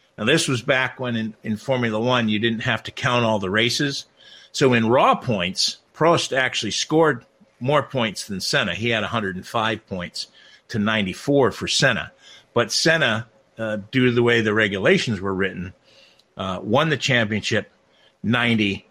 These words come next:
to eighty-seven because you could, you could drop, uh, you could drop races. At the end of the season, Prost started to make noise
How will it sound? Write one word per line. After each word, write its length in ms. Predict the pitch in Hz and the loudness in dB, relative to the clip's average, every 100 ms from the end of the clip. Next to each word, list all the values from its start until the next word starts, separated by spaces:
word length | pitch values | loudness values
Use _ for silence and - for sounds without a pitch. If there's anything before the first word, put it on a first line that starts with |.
| _ | _
to 420 | 123 101 92 92 - | -2 -2 -2 -6 -4
eighty-seven 720 | 113 98 90 120 101 95 87 _ _ | -2 -2 -2 0 0 -2 -6 _ _
because 400 | 87 104 90 90 | -10 -8 -8 -8
you 100 | 85 | -12
could, 160 | 87 76 _ | -12 -16 _
you 140 | 101 | -10
could 140 | 87 87 | -10 -10
drop, 380 | 98 95 87 _ _ _ _ | -2 -2 -4 _ _ _ _
uh, 180 | 90 78 | -20 -18
you 140 | - 101 | -8 -8
could 140 | 101 | -6
drop 320 | 95 92 78 | -2 -2 -2
races. 460 | 98 85 - - - _ _ _ _ _ _ _ _ _ - _ _ _ _ _ - - - | -4 -4 -8 -12 -20 _ _ _ _ _ _ _ _ _ -20 _ _ _ _ _ -20 -10 -4
At 140 | 143 | 0
the 140 | 160 | 2
end 140 | 170 269 | 4 4
of 80 | 202 | 4
the 80 | |
season, 600 | 135 - 175 131 80 57 - _ _ _ _ _ _ | 2 4 4 4 0 -10 -20 _ _ _ _ _ _
Prost 340 | - 190 190 - | 0 4 4 2
started 440 | - 139 135 123 | 0 2 2 0
to 60 | 113 | 0
make 260 | 117 104 | -2 -2
noise 680 | 127 160 135 87 90 95 - | -2 0 2 0 -4 -8 -12